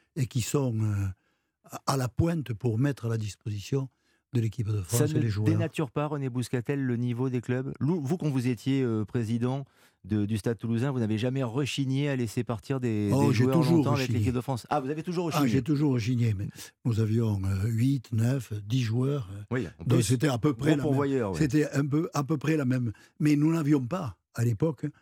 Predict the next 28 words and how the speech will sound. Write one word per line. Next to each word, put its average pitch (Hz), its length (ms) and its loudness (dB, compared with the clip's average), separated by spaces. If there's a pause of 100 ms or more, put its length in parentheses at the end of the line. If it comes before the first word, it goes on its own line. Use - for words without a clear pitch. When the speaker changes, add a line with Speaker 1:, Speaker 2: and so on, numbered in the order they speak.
(220)
Speaker 1:
le 131 140 2
nombre 139 340 2
de 120 100 2
joueurs 131 360 0
qu'il - 100 -6
y 120 40 0
a 110 40 -2
dans 110 80 -2
les 120 120 0
clubs. 165 240 -2 (440)
Euh, 117 180 -4
quand 135 160 0
j'ai 117 140 0
commencé 123 460 -2
la 117 100 -2
présidence 113 640 -4 (520)
à 120 120 0
Toulouse 123 380 0
en 107 60 2
mille 113 200 0
neuf 113 200 2
cent 113 260 -4
quatre-vingt-douze 107 1300 -2
quatre-vingt-treize, 113 760 -4 (420)
on 107 80 -4
avait 110 240 2
vingt-cinq 127 420 2
joueurs. 147 380 0